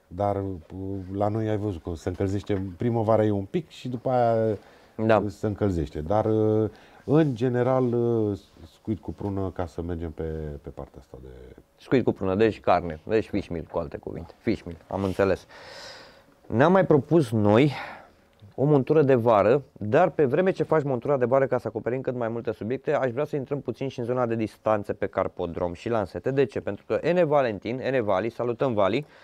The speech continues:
Speaker 2: îți mulțumim că ești alături de noi, ne întreabă în felul următor. Suntem pe un carpodrom unde este permis și plantatul. Bun,
Speaker 1: Ok.
Speaker 2: nimic nou până aici. Ne aflăm între doi pescari care plantează în malul de vis-a-vis.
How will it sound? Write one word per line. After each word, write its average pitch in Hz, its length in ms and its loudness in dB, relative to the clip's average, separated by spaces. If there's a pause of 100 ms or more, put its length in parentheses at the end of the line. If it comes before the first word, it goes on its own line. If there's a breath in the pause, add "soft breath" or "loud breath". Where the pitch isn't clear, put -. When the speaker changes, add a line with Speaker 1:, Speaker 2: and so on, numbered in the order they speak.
(300 loud breath)
Speaker 2:
îți 117 120 -8
mulțumim 127 360 -2
că 120 80 -2
ești 117 140 -2
alături 117 300 -2
de 107 60 -2
noi, 127 160 0
ne 156 60 2
întreabă 151 300 0
în 143 60 -2
felul 143 240 0
următor. 127 420 -2 (140)
Suntem 139 300 -2
pe 170 80 0
un 151 120 2
carpodrom 104 600 0
unde 131 160 -4
este 135 180 -4
permis 123 300 -4
și 131 100 -6
plantatul. 107 600 -2 (440)
Bun, 87 220 -6 (120)
Speaker 1:
Ok. - 100 -20
Speaker 2:
nimic 104 300 -6
nou 90 120 -2
până 87 200 -8
aici. 85 220 -10 (300 soft breath)
Ne 131 160 2
aflăm 180 320 4
între 156 220 2
doi 156 180 2
pescari 143 460 -2
care 135 240 -2
plantează 127 600 0
în 110 180 -6
malul 123 280 0
de 113 80 0
vis-a-vis. 101 460 -2